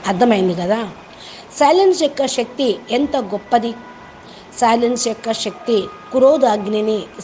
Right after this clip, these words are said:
శీతలంగా చేస్తూ ఉంటుంది. సైలెన్స్ యొక్క శక్తి ఏదైతే బేహద్దు, మరి సైలెన్స్ యొక్క శక్తి బేహద్దు ప్రాప్తిని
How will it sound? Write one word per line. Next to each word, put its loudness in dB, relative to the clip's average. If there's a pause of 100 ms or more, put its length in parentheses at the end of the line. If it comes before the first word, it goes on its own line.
శీతలంగా -4
చేస్తూ -6
ఉంటుంది. -8 (580)
సైలెన్స్ 4
యొక్క 0
శక్తి -2 (200)
ఏదైతే 0
బేహద్దు, -4 (600)
మరి 2
సైలెన్స్ -4
యొక్క -8
శక్తి -4
బేహద్దు -4
ప్రాప్తిని -4